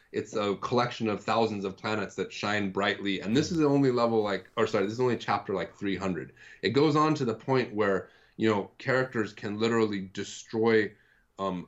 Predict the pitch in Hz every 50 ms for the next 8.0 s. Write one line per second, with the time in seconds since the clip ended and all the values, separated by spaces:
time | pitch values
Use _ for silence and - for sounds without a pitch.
0 | - - - - - - 151 156 - - - 139 123 120 113 107 107 107 107 104
1 | 101 101 - - 117 110 104 95 - 95 - - - - - 120 117 117 117 107
2 | - - - 98 95 - - - 95 87 85 85 85 82 - - - 98 98 101
3 | 101 101 95 98 98 95 92 120 104 107 113 117 120 120 110 - - - - 98
4 | 98 95 90 90 87 85 - _ _ _ _ - 110 107 104 - 90 92 104 113
5 | 113 110 104 101 95 92 - - - 107 - - _ _ _ - 120 110 101 -
6 | - - - - _ _ _ _ _ _ - 107 - 120 120 139 151 156 - -
7 | 139 127 117 117 110 - 120 107 90 87 - 131 143 156 147 139 123 113 98